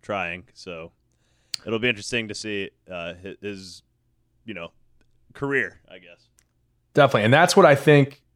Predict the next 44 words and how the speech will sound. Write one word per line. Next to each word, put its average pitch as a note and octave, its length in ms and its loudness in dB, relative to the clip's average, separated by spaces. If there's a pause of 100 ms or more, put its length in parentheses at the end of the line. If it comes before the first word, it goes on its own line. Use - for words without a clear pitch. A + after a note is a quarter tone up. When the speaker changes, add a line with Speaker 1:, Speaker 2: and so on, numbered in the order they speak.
Speaker 2:
I C#3+ 120 2
think A3 320 4
there's D3+ 180 8
definitely D3+ 400 6
a A#2+ 80 6
realistic A#2+ 540 2
chance G#2+ 320 -2
of G2+ 80 -6
him G#2+ 160 0
being G#2 240 0
there G2 140 0
at E2 60 -8
twenty-nine. F2+ 580 -4
You G#2+ 100 -2
know, G#2 80 0
we G#2+ 100 -4
talked A2+ 320 2
a - 20 -6
little G#2+ 160 2
earlier, G#2 480 -2
he G#2+ 140 -2
could A2 180 -6
go G#2+ 260 2
in G#2+ 100 0
the G2+ 220 -2
early A2 320 -2
to G2+ 100 -8
mid G2+ 240 -4
twenties, G#2+ 400 -4
but G#2+ 260 -6 (440)
I C3+ 120 4
think D3+ 240 0
that C3 140 2
that C3 260 6
could B2 200 0
be, A#2 560 0
uh, G2 500 0 (360)
you C3+ 100 -4
know, A2+ 200 0 (200)
definitely C#3 580 4
a A2 40 -4
guy A2 440 2
that, G2+ 260 -2 (160)
uh, - 80 -4